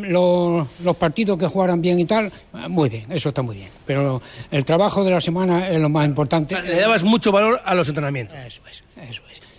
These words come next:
Speaker 1: Había gente, pues a lo mejor, que había hecho un buen partido, a lo mejor el domingo, o, y creían que ya, bueno, que ya lo tengo hecho para la semana. Y entonces durante la semana se echaban a la bartola.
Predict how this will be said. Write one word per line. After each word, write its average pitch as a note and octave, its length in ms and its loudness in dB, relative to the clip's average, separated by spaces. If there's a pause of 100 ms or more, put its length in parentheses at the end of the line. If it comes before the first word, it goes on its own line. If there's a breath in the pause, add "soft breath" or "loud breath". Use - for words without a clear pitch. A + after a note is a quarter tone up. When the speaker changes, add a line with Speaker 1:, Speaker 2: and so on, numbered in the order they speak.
(280 loud breath)
Speaker 1:
Había D3 260 -2
gente, A3 400 -2
pues G#3+ 180 -6
a F3+ 80 0
lo F3+ 60 0
mejor, F#3 340 -2
que D3+ 380 -2
había C#3 540 -2
hecho D3+ 160 0
un D#3 360 0
buen E3 140 2
partido, G3 380 2
a - 20 4
lo F3+ 60 4
mejor F3+ 260 0
el F#3+ 80 -2
domingo, C4+ 480 2 (300 loud breath)
o, D#3+ 360 -4 (100)
y E3 260 -2
creían E3 400 2
que F#3+ 100 0
ya, F3 360 2
bueno, G3+ 200 -6 (100)
que C#3+ 120 -10
ya D#3+ 260 2
lo D#3+ 80 2
tengo D#3+ 260 2
hecho D#3+ 220 2
para D3+ 140 2
la C#3 80 0
semana. A#2+ 360 -4
Y B2 100 -4
entonces C#3+ 340 -2
durante D3+ 300 0
la D3 60 0
semana F3 440 -2 (200 loud breath)
se - 160 -6
echaban C#3 320 0
a C3+ 40 2
la C3+ 100 4
bartola. A2 400 -4